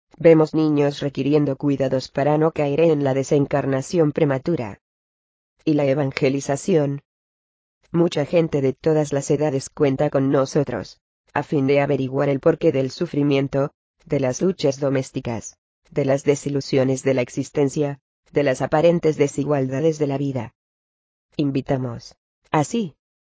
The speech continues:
a todos nuestros amigos aquí congregados para formar un equipo de trabajadores, con responsabilidades definidas, en el servicio a los semejantes.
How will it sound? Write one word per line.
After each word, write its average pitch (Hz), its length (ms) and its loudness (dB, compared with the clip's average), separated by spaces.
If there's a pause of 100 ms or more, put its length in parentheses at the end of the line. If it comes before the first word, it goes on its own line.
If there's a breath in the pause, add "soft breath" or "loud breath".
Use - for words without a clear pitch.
a 156 120 0
todos 156 380 0
nuestros 147 460 0
amigos 143 440 0
aquí 139 260 -6
congregados 139 920 -2
para 151 200 -2
formar 143 420 2
un 156 100 2
equipo 147 380 0
de 135 140 -4
trabajadores, 135 920 -4 (320)
con 143 220 4
responsabilidades 139 1000 -2
definidas, 135 760 -4 (320)
en 156 140 2
el 143 100 0
servicio 151 540 0
a 147 60 6
los 139 160 -2
semejantes. 143 800 -4